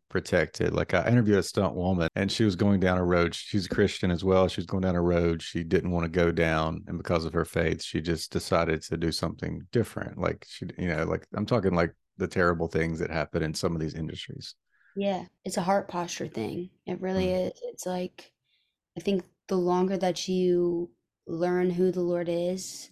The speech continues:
Speaker 2: you also understand that his no's are just protection, and that if you step out of alignment with what he has for you, he's gonna correct you, and he's gonna do it in love, but, like, you're gonna know, like, it's not right for you. And I think that that's something that even in this last season, he's really just been, like,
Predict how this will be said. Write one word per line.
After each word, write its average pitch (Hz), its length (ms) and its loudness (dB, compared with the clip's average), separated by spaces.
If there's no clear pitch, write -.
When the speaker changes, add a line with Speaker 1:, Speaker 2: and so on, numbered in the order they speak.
Speaker 2:
you 185 180 4
also 180 280 0
understand 175 720 0
that 180 380 -4
his 190 220 -4
no's 175 480 2
are 175 140 -2
just 160 260 -6
protection, 196 840 -4
and 175 520 -2
that 185 440 -4
if - 160 -6
you 202 100 2
step 185 320 0
out 185 180 2
of 185 80 0
alignment 208 640 2
with 196 200 -6
what 180 140 0
he 175 140 2
has 175 340 -4
for - 120 -2
you, 254 240 2
he's 247 200 0
gonna 285 240 4
correct 185 460 -2
you, 160 220 0
and 202 120 0
he's 226 140 0
gonna 330 200 10
do 233 140 8
it 196 100 6
in 180 220 0
love, 202 560 2
but, 208 180 4
like, 208 200 4
you're 254 280 10
gonna 214 220 8
know, 202 440 8
like, 175 440 2
it's - 260 -8
not 185 320 4
right 127 240 2
for 220 140 0
you. 269 320 4
And 202 140 0
I 185 80 0
think 185 240 -4
that 185 140 -8
that's 185 200 0
something 190 380 2
that 180 140 0
even 208 260 4
in 185 120 6
this 175 220 0
last - 300 0
season, 185 340 0
he's 185 220 0
really 202 240 2
just 208 240 -4
been, 175 180 -2
like, 151 400 -6